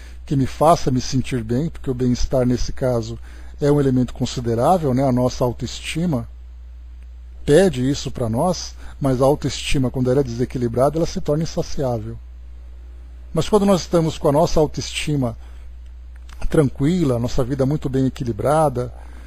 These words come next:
todas as nossas necessidades estão sendo supridas, do que que eu tenho pra reclamar?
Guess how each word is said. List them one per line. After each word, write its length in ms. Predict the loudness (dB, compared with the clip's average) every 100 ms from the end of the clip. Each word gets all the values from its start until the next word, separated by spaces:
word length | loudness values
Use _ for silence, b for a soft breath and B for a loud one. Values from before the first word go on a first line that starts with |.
| B 0
todas 280 | 4 6 6
as 140 | 4
nossas 340 | 4 2 2 0
necessidades 720 | 0 0 -2 2 4 4 2
estão 220 | -2 -2
sendo 280 | 0 0 -2
supridas, 760 | -6 -8 -6 -4 -2 -2 -4 B B -6
do 160 | -4
que 160 | 0 0
que 60 | 0
eu 40 |
tenho 240 | 0 0
pra 140 | 2 2
reclamar? 480 | 2 0 -2 -2